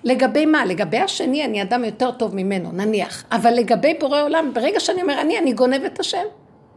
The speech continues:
אז מול בורא עולם אני תמיד, האני הוא גנב. לא אכפת לי טוב, אכפת לי רע. ועוד יותר גרוע, זה שאומר אני טוב, עוד יותר מרגיז. כי עוד מי, הוא חושב שהוא באמת מאוד טוב, הוא גנב יותר גדול. זה שאומר אני רע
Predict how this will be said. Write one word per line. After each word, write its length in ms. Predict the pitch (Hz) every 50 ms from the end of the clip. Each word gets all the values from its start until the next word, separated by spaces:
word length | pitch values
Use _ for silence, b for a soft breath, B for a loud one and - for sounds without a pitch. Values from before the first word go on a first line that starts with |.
| - - - - - - - B 196 202 202 196 196
אז 140 | 294 247 247
מול 200 | 262 311 427 440 392 320
בורא 200 | 359 330 349 370 370
עולם 160 | 359 370 381 392
אני 140 | 381 370 339
תמיד, 480 | 330 - - 302 311 339 349 349 311 -
האני 440 | - - 240 254 285 269 311 320 349
הוא 120 | 311 220
גנב. 320 | 233 226 208 190 175 170 - - - - 370
לא 80 | 339
אכפת 360 | 339 339 - - 302 349 - -
לי 100 | 330 -
טוב, 240 | - 254 269 262
אכפת 320 | 262 - - 233 220 226 -
לי 60 | 208
רע. 100 | 196 196 196 B B B B B B
ועוד 160 | 226 277 339 427 508
יותר 200 | - - 392 311
גרוע, 320 | 220 247 233 208 196 185
זה 140 | 190 240 294
שאומר 320 | 285 - 320 320 269 269 294
אני 240 | 269 302 320 311 311
טוב, 440 | - 311 311 277 262 269 254 240 - -
עוד 140 | - 339 339
יותר 200 | 480 - - 370 269
מרגיז. 640 | 247 247 220 180 185 226 240 - 165 160 - - - B B B B B B B B B B B
כי 100 | - 349
עוד 260 | 403 392 339 330 254
מי, 200 | 277 285 269 277
הוא 100 | 294 269
חושב 340 | - - 302 - - 359 381
שהוא 180 | - - 285 226
באמת 800 | 180 220 247 220 214 214 214 233 254 311 359 427 523 523 - - 523
מאוד 240 | 480 440 392 - - -
טוב, 220 | 254 233 196 180
הוא 80 | 208 185
גנב 280 | 233 247 269 370 381
יותר 180 | 415 403 427 427 370 370 415
גדול. 220 | 311 339 - 185 185 - - - - B B B B B B B
זה 120 | 240 403 494 -
שאומר 340 | - 480 415 427 392 392 381
אני 180 | 370 349 330 320
רע 260 | 311 311 262 214